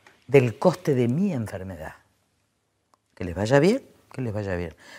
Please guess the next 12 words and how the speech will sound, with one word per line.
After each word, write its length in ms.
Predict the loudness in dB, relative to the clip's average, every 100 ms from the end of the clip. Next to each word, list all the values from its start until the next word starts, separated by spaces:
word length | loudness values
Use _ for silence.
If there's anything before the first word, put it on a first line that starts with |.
| -20
Que 140 | 2 4
yo 140 | 8
no 100 | 8
los 140 | 10 8
impugné, 400 | 6 4 4 6
no 60 |
los 40 | 4
impugné 340 | 6 6 6
porque 200 | 4 2
no 100 | 4
los 100 | 4
conozco. 500 | 4 6 6 4 -14